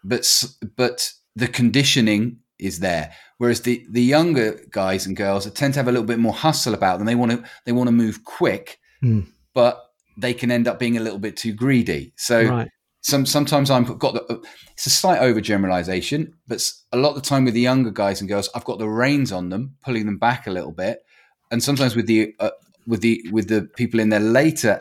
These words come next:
Speaker 1: ages, you're giving them a little bit more of a kick. And also the younger guys and girls are just more, f-, got more affinity with technology. It doesn't, it doesn't all seem very, very different.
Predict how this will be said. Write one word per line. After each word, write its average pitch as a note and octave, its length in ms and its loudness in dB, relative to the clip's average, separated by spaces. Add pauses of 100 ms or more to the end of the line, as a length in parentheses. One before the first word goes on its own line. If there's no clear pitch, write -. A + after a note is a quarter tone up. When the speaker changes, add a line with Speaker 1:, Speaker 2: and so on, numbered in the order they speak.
(160)
Speaker 1:
ages, G2 380 -2
you're G#2+ 100 -4
giving A#2+ 260 2
them A2 120 0
a A2+ 40 0
little A2 200 -2
bit G2+ 140 -6
more G#2+ 180 -2
of F2+ 60 -6
a F#2+ 60 -8
kick. - 340 -6 (340)
And C#3+ 100 2
also E3+ 380 4
the A#2+ 100 2
younger D#3 300 2
guys G#2+ 260 0
and G2+ 100 -6
girls G#2+ 340 2 (200)
are A#2+ 60 -10
just E3 260 0
more, D3 140 2
f-, - 180 -6 (200)
got C3 160 -2
more C#3 160 2
affinity C3+ 380 0
with G#2+ 120 -4
technology. A#2+ 680 -2
It A#2+ 140 -2
doesn't, C3+ 300 0 (300)
it C3+ 140 -4
doesn't C#3 360 0
all C3 240 0
seem A#2+ 680 2 (340)
very, A#2+ 280 2
very G#2+ 260 2
different. F2+ 400 -4